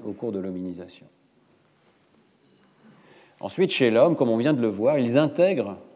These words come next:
plus d'informations que chez le singe macaque. Donc, il y a certainement à prendre en compte la notion d'un rassemblement des informations vers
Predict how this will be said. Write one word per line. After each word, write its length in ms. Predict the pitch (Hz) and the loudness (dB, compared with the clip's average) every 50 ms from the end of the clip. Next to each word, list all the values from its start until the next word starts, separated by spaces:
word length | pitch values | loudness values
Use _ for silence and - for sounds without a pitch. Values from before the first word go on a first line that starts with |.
| - _ | -20 _
plus 180 | - 131 135 120 | -8 -8 -6 -4
d'informations 720 | 117 117 113 - 117 107 107 101 98 - - 107 107 127 - - _ _ _ _ _ _ | -4 -4 -2 -2 -4 -4 -4 -8 -12 -12 -12 -12 -12 -12 -14 -20 _ _ _ _ _ _
que 120 | - 117 | -8 -8
chez 160 | 110 - 113 107 | -6 -6 -6 -6
le 80 | 101 | -6
singe 260 | 95 101 107 104 95 | -6 -8 -12 -14 -12
macaque. 340 | 98 92 90 - - 110 120 - _ _ _ _ _ _ _ _ _ _ _ _ _ _ | -14 -14 -16 -16 -20 -20 -20 -20 _ _ _ _ _ _ _ _ _ _ _ _ _ _
Donc, 340 | - 104 104 104 101 - - - - - _ _ _ - | -8 -6 -6 -6 -8 -12 -18 -20 -20 -20 _ _ _ -14
il 80 | 101 104 | -6 -2
y 80 | 110 | 0
a 180 | 117 117 104 - - - - - - | 0 0 -2 -6 -12 -20 -20 -20 -20
certainement 800 | - - - 147 135 - 131 123 117 120 120 123 139 151 151 - - - - - | -12 -8 -8 -6 -2 -2 -2 -2 -2 -2 -2 -2 -2 -2 -4 -6 -12 -18 -16 -16
à 100 | - 104 | -14 -10
prendre 240 | - 127 123 113 | -8 -6 -4 -2
en 100 | 107 107 | -4 -4
compte 220 | 101 - 143 147 - | -4 -6 -6 -4 -4
la 80 | 123 | -4
notion 300 | 107 107 107 - - 139 | -4 -4 -6 -8 -8 -6
d'un 100 | 120 101 | -6 -6
rassemblement 880 | 90 90 92 127 156 151 - - 156 143 131 123 117 113 113 110 113 135 | -6 -6 -6 -6 -6 -6 -4 -4 -4 -2 0 0 0 0 -2 -2 -2 -2
des 160 | 127 104 101 | -4 -4 -6
informations 640 | 104 95 - 107 92 92 90 87 - - 113 120 127 | -8 -8 -8 -8 -8 -8 -10 -14 -14 -12 -10 -10 -8
vers 280 | 120 98 101 101 101 98 | -6 -6 -6 -6 -6 -10